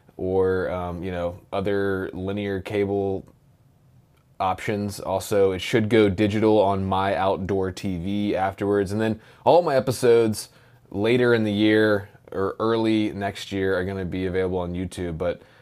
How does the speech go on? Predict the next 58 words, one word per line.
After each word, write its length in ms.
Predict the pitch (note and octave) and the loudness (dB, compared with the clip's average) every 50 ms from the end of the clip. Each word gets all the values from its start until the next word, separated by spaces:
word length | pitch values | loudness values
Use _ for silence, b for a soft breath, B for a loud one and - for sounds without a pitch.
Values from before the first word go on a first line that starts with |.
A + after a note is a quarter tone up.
| b b | b b
I 60 | - | -2
really 200 | G2 B2+ C3 B2+ | 2 2 2 4
hope 260 | A#2 A#2+ A#2 A2 - - | 4 2 0 0 0 2
that, 340 | A2 G#2 G2+ G2 - - | 2 2 2 2 -2 -4
uh, 200 | - F#2+ F#2 F2+ E2+ | -4 -4 -4 -4 -4
if 60 | F2 | -6
you 80 | F#2 F#2 | -6 -2
have 200 | A2 A#2+ C3 B2 | 0 0 0 0
Sportsman 600 | - - A2 A2 A2 A2 - A2+ A2+ G#2+ G#2+ G2+ | -2 -4 -2 -2 -2 -2 -4 -4 -4 -4 -4 -4
or, 400 | D2+ F2 F2+ F2+ F2+ F2+ E2+ - b b b b b b b b - - | -4 -4 -4 -4 -4 -4 -6 -8 b b b b b b b b -12 -10
um, 460 | F2+ F2+ F2 F2 E2+ E2 E2 D#2+ E2+ - _ _ _ - | -8 -6 -6 -6 -6 -6 -8 -10 -12 -14 _ _ _ -8
even 180 | G2 G2 G2+ | -4 -4 -4
if 80 | G2+ F#2+ | -2 -2
you 80 | G2+ | -2
have 100 | G2 G2 | -2 -2
a 40 | F#2+ | -2
friend 340 | F#2 - A2 G#2+ A2 A2 G#2+ | -4 -4 -2 -2 0 0 0
or 80 | G#2 F#2+ | 0 0
a 40 | |
family 260 | F2 - G#2 G#2+ A2+ A2+ | 2 2 0 2 2 0
member, 280 | A2+ A2+ A#2 A#2+ A#2+ | -2 -2 0 2 2
that 180 | A2+ G2+ F#2 - | 2 0 -2 -4
you 60 | G#2 | -6
could 160 | G2 G2+ F#2+ | -4 -4 0
go 260 | F#2 G#2 G2+ G2+ G2+ | 2 2 4 4 4
and 140 | G2+ F#2+ F#2+ | 2 0 0
watch 300 | G2 G2 G2+ - - - | 0 -2 -2 -2 -4 -4
T 160 | - A2+ A2 | -2 0 2
V 140 | G#2+ A2 G#2+ | 2 4 4
over 140 | A2 G#2 G#2 | 4 2 0
at 80 | G2+ F#2+ | 0 2
their 160 | G#2+ G#2+ G#2 | 2 2 2
place 300 | - B2 A2+ A#2 A#2 - | 4 2 2 2 2 0
on 120 | A2+ G#2 | -2 -2
that 180 | G#2 G2 D#2 - | -2 -4 -4 -2
Saturday. 580 | - G#2+ G2+ G#2+ A2 A2 A#2+ A#2+ A#2+ A#2+ A#2 b b b b b b b b b | -2 0 0 0 2 4 4 6 6 4 2 b b b b b b b b b
I'd 160 | - F2 F2+ | -6 -6 -4
really 380 | F2 F2 F#2 G2+ G#2 G2+ G#2 G2+ | -2 -2 0 0 2 2 2 0
love, 500 | G2 G2 G2 G2 G2 G2 G2 F#2 - - - | 0 0 -2 0 -2 -2 -4 -4 -10 -10 -6
uh, 240 | - F#2 F#2 F2+ F2+ | -4 -4 -2 -4 -4
for 120 | F2 G2 | -2 -2
everybody 240 | G2 G2 F#2+ G2+ G2 | -2 2 2 2 0
to 80 | F#2 F2 | 0 -2
tune 240 | - - A2+ G#2 G2+ | -4 -4 -4 -2 -2
into 200 | G#2 G#2 G2+ F2+ | 0 0 -2 -2
that 300 | E2+ D#2+ D#2 D2 - - - | -2 -2 -4 -4 -6 -12 -14
and 200 | - F#2 F2+ F#2 | -12 -10 -8 -6
let 100 | F#2+ F#2 | -6 -6
me 120 | G2 F#2+ | -6 -6
know 100 | F#2 F#2+ | -6 -6
what 160 | F#2 F2+ - | -8 -8 -8
you 60 | F2 E2+ | -10 -10
think. 340 | - - F2+ E2 - - | -6 -6 -6 -6 -6 -12
So 380 | - - - F#2 F2 E2 E2+ F#2 G2+ _ _ b b b b b b b b | -18 -8 -6 -4 -4 -4 -6 -10 -16 _ _ b b b b b b b b
really 160 | - A2+ B2+ | 2 4 4
excited 360 | B2+ A#2 - C3+ B2 A#2+ A#2+ G#2+ | 4 4 4 4 4 4 2 2
for 80 | A2 | 2
that. 360 | A2 A2+ A2+ A2+ A2 - - | 4 4 6 4 4 2 -2